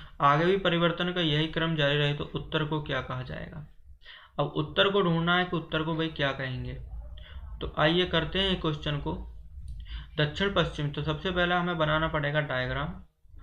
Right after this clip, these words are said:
और diagram बना दिया ये, Clear।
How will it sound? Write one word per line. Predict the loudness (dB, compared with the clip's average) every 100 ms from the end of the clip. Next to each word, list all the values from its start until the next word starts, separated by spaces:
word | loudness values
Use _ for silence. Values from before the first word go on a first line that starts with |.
| -14 -14 -12 -4
और | 0 0 2
diagram | 2 2 2 2 0
बना | -2 -4 -6
दिया | -6 -8
ये, | -8 -10 -14 -16 -16 -18 -18 -18 -18 -18 -18 -18 -18 -20 -20 _ _ -20 -20 -20 -20 -20 -16 -6
Clear। | -2 0 -2 -6